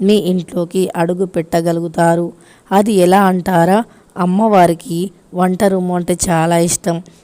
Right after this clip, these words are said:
సహజంగా ఆడవారి అందరికీ కూడా వంట రూమ్ అంటే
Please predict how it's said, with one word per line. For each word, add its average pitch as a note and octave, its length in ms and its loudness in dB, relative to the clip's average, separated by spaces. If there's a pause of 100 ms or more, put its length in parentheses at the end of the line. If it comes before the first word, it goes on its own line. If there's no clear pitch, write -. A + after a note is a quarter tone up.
(200)
సహజంగా G3+ 580 2
ఆడవారి F3 640 2
అందరికీ F3+ 480 0
కూడా E3+ 420 2 (400)
వంట F#3+ 260 2
రూమ్ A3 360 0
అంటే F#3 280 -2